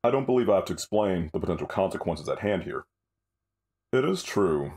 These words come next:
that red pill content is becoming more mainstream, and naturally, women over time have taken notice. Prior to this,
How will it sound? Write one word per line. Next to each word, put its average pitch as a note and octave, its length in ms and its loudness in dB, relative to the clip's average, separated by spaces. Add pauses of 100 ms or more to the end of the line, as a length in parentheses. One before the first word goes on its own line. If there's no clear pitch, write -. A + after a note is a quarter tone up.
that G2 180 0
red F#2+ 200 0
pill F#3+ 100 2
content F#2+ 440 0
is D#2 40 -6
becoming D#2+ 340 -4
more - 160 -4
mainstream, D#2+ 640 -2 (560)
and B2 80 2
naturally, B2+ 640 2 (240)
women C#3 300 0
over G2+ 160 2
time A2 320 0
have E2+ 80 0
taken D#2+ 320 -2
notice. F2+ 420 -2 (680)
Prior D3 260 2
to G#2 60 2
this, D#2+ 360 -2